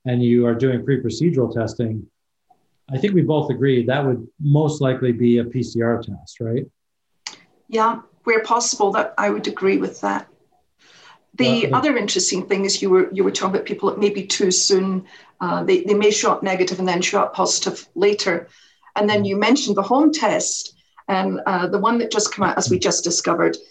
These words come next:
Speaker 2: is, uh, supervised, and it's a nasal swab. Now, I, I'm glad to hear it was a nasal swab and not a nasopharyngeal, because I can't imagine how anybody other than an expert could do that properly.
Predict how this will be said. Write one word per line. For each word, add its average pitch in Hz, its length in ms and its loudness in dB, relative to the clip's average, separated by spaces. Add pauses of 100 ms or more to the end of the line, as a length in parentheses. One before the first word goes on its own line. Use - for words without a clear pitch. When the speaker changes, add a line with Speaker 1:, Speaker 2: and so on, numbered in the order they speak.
(220)
Speaker 2:
is, - 500 0
uh, 175 220 -4
supervised, 180 1000 0 (540)
and 190 120 0
it's - 180 -2
a 202 80 2
nasal 208 380 2
swab. - 480 0 (800)
Now, 196 280 0 (300)
I, 185 240 -2
I'm 208 140 2
glad 226 260 0
to - 60 -6
hear 226 160 2
it 214 80 4
was 180 140 -2
a 185 80 2
nasal 202 280 2
swab 185 320 0
and 196 120 2
not 196 180 0
a 196 60 -2
nasopharyngeal, 190 1000 0
because 208 240 -4
I 190 60 -2
can't 196 320 -6
imagine 185 440 -2
how 196 200 0
anybody 196 440 0
other 175 220 0
than 165 240 -2
an 180 60 -4
expert - 460 -4
could 180 120 -16
do 180 160 4
that - 240 -4
properly. - 580 0